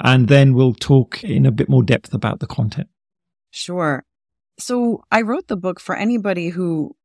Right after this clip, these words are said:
Speaker 2: has, either has transformation in their title or has transformation as part of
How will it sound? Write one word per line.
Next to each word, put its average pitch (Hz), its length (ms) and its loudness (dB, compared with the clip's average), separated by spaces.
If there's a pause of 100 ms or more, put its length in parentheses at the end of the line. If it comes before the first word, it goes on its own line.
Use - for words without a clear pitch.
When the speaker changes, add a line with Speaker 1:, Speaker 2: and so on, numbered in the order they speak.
(160)
Speaker 2:
has, 196 640 -6
either 170 220 -6
has 208 280 -4
transformation 185 720 -8
in 170 120 -4
their 160 120 -4
title 160 460 -6
or 147 160 -4
has 160 260 -8
transformation 160 760 -6
as 135 180 -6
part 147 360 -6
of 139 320 -8